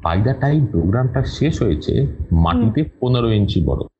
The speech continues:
Speaker 2: বাপরে।
Speaker 1: হুম, তিন ঘন্টায় পনেরো ইঞ্চি বরফ, সমস্ত গাড়ি আটকে গেছে।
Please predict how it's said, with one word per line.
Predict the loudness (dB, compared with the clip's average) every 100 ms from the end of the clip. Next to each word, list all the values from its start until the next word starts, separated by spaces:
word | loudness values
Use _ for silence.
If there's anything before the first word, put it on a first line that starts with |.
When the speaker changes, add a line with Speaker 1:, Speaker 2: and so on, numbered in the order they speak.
| -4
Speaker 2:
বাপরে। | -2 -2 -4 -4 0 0 0 -4 -10 _ _ 0
Speaker 1:
হুম, | 0 0
তিন | 0 2 2
ঘন্টায় | 2 0 -2 0
পনেরো | 0 2
ইঞ্চি | 0 0 0 0
বরফ, | 0 -2
সমস্ত | -2 0 0 0 -2 0
গাড়ি | 2 2 0
আটকে | -2 -4 -4
গেছে। | -4 -8